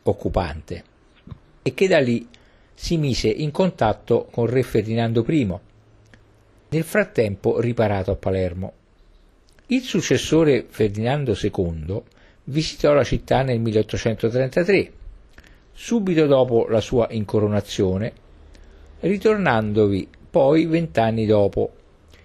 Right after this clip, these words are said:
e ricevendo un'accoglienza trionfale. Anche Giuseppe Garibaldi, durante la sua spedizione dei Mille, sostò nel milleottocentosessanta a Rosarno, dove gli abitanti si prodigarono in favore dell'esercito garibaldino,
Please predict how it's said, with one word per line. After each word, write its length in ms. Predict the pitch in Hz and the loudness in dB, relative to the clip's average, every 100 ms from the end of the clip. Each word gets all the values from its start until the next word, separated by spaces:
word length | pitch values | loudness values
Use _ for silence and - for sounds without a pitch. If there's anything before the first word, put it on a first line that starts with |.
| _ | _
e 120 | - | -4
ricevendo 600 | 113 120 139 165 135 107 104 | -2 4 4 6 2 2 2
un'accoglienza 680 | 120 123 147 127 127 - | 0 0 0 0 0 0
trionfale. 640 | 110 104 90 - 95 87 - _ _ - _ _ _ - | 0 0 -2 -6 -8 -12 -16 _ _ -20 _ _ _ -6
Anche 260 | 214 214 185 | -4 0 0
Giuseppe 420 | 160 147 160 151 | 2 2 2 2
Garibaldi, 720 | 131 123 147 135 98 87 87 - | 2 2 2 2 2 -2 -10 -6
durante 480 | 101 123 120 - | 0 0 0 0
la 80 | 104 | 0
sua 160 | 101 120 | 2 0
spedizione 580 | - 104 101 - 113 110 | 0 -4 -4 -4 -2 0
dei 120 | 143 | 0
Mille, 440 | 185 117 95 98 - _ _ _ | 0 0 -4 -6 -12 _ _ _
sostò 640 | - 127 - - 127 113 - | 0 0 2 2 2 2 -2
nel 160 | 113 | -2
milleottocentosessanta 1500 | 117 127 113 107 110 120 117 107 123 147 - 92 87 - 110 _ _ _ | 0 0 0 0 0 0 -2 -2 -4 -4 -4 -4 -6 -10 -12 _ _ _
a 120 | - 113 | -4 0
Rosarno, 680 | 120 - 113 110 110 110 - _ _ _ _ - _ _ _ _ | 0 2 2 2 -2 -6 -10 _ _ _ _ -20 _ _ _ _
dove 340 | - 170 156 120 | -2 2 4 4
gli 80 | |
abitanti 680 | 127 151 147 202 214 196 196 | 2 0 0 2 2 -2 -6
si 140 | 170 156 | -4 -4
prodigarono 720 | 135 127 127 139 160 165 156 | -2 -2 2 2 2 2 0
in 80 | 139 | -4
favore 440 | - 127 156 151 | 0 2 4 4
dell'esercito 600 | 131 123 123 127 - 113 | 4 2 2 0 0 0
garibaldino, 880 | 107 104 92 95 92 87 87 104 165 | 2 2 0 -4 -4 -6 -6 -6 -8